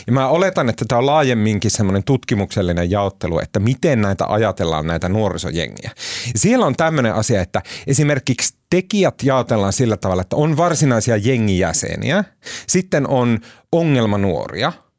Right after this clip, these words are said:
jo-, jotka ei ole siis, ne, niin, saattaa hengata jengiä ympärillä, mutta he ei ole niin jengijäseniä, vaan heillä on muita ongelmia. Sitten on semmoisia, jotka tekee rikkeitä, hajottaa jotain paikkoja, potkii jotain, tai spraymaalla ja tällaisia.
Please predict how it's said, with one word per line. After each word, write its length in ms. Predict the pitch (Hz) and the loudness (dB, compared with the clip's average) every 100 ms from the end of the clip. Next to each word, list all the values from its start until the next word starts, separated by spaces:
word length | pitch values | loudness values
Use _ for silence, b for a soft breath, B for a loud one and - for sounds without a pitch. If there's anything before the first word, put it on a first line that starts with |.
| _ _ | _ _
jo-, 140 | 120 - | -2 0
jotka 300 | 135 113 - | -2 -2 0
ei 80 | 110 | 0
ole 60 | 113 | 0
siis, 280 | - 120 | 0 0
ne, 160 | 139 120 | 2 0
niin, 180 | 117 113 | 0 -2
saattaa 340 | - 139 - 113 | -2 -2 0 0
hengata 340 | 156 170 139 | 2 0 0
jengiä 360 | 117 120 117 107 | 0 2 2 2
ympärillä, 440 | 113 110 98 92 | 2 0 0 0
mutta 180 | 87 - | -2 -2
he 40 | 104 | -2
ei 40 | |
ole 80 | 98 | -2
niin 140 | 98 | -2
jengijäseniä, 680 | 117 107 104 107 123 101 92 | -2 2 2 2 2 0 0
vaan 120 | 85 | 0
heillä 140 | 90 90 | -2 -2
on 60 | |
muita 260 | 90 85 - - | -2 -2 -4 -12
ongelmia. 320 | - - 104 B B B | -14 -16 -16 B B B
Sitten 260 | - 214 202 | -2 0 2
on 80 | 151 | 2
semmoisia, 320 | 165 147 127 | 4 4 2
jotka 160 | 113 110 | 0 -4
tekee 280 | 107 117 | -2 0
rikkeitä, 460 | 107 110 - 104 90 | 0 -2 -2 -2 0
hajottaa 440 | 104 107 - 92 | 0 0 0 -2
jotain 400 | 87 87 85 82 73 | -2 -2 -2 -4 -4
paikkoja, 480 | 98 85 - 80 82 | -4 -4 -4 -4 -2
potkii 420 | 87 - - 87 | -4 -6 -6 -4
jotain, 360 | 78 80 80 | -4 -4 -6
tai 160 | 73 80 | -6 -8
spraymaalla 680 | - 101 95 92 85 60 71 | -4 -2 -2 -2 -4 -6 -6
ja 80 | 76 | -8
tällaisia. 440 | - - - 110 | -8 -10 -12 -12